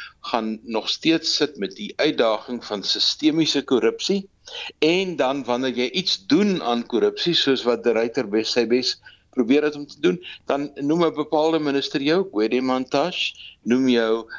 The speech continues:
wil jy liewer 'n polisieman wees as 'n hoofuitvoerende beampte?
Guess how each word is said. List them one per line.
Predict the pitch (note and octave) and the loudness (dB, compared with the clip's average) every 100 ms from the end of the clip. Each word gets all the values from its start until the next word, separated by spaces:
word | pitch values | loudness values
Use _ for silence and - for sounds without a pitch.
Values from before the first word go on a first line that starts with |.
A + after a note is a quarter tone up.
| - | -2
wil | A#2+ | 2
jy | B2+ B2 | 4 2
liewer | A#2+ C#3 D#3 | 2 2 2
'n | D3+ | 0
polisieman | - A2 B2 D#3+ D3 C3+ C3+ | -2 -2 0 2 2 2 0
wees | A2 B2 B2+ - - | 0 2 2 -2 -4
as | G2+ - | -4 -2
'n | A2+ G2+ | -2 -2
hoofuitvoerende | A2 A#2 B2+ A#2+ - B2+ B2+ | -2 -2 -2 -4 -2 -2 0
beampte? | A#2 G2+ A#2 B2 - F3+ | 0 0 0 -4 -2 -2